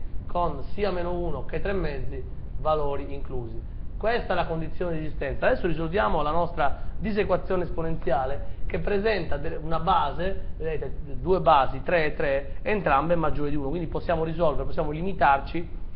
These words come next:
a risolvere la, le-, la disequazione dei relativi esponenti, quindi mantenendo il segno di ma-, il segno di minore. Quindi scrivendo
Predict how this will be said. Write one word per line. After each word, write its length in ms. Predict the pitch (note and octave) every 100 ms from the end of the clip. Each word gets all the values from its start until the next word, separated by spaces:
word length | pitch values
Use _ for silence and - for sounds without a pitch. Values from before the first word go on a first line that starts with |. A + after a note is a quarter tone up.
| -
a 60 | D3+
risolvere 380 | D3 F#3 D#3 C#3+
la, 100 | C#3+
le-, 280 | C#3+ D3+
la 120 | C#3 C#3
disequazione 560 | D3 D#3+ G3+ - D3+
dei 120 | C#3+
relativi 420 | D3+ D#3 D3 D3+ C#3+
esponenti, 480 | C#3 D#3 C#3 A#2+
quindi 180 | D3+ D3
mantenendo 640 | D3+ D#3 F3 D3 C3+ C3+ B2+ - - -
il 120 | D3
segno 260 | - D3 D3
di 80 | C#3+
ma-, 220 | D3 C#3+
il 100 | C3
segno 240 | - D#3 D3
di 100 | C#3+
minore. 400 | D3 D#3+ - - - - - - - - -
Quindi 220 | E3+ F3
scrivendo 520 | - E3 E3+ D3 B2+